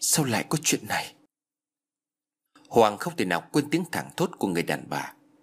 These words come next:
Bất giác anh thốt lên, "Không lẽ bà ấy?"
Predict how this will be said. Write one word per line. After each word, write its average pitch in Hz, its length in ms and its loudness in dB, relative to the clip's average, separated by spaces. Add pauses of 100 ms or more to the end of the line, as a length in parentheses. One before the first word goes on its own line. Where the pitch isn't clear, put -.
(180)
Bất 147 220 2
giác 151 280 2
anh 98 180 0
thốt 147 220 -4
lên, 92 180 0 (800)
"Không - 320 -2
lẽ 90 160 0
bà 117 160 0
ấy?" - 440 -6